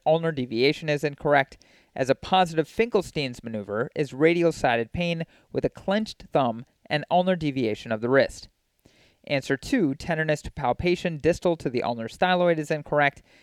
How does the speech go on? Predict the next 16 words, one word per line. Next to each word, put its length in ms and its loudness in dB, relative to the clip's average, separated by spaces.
as 120 -4
a 60 -2
positive 480 0
fovea 500 4
sign 400 -6
is 140 -8
found 320 2
with 180 0
pain 340 -2
on 160 -2
palpation 640 -4
distal 420 2
to 140 -2
the 160 -2
ulnar 240 -8
styloid. 480 -2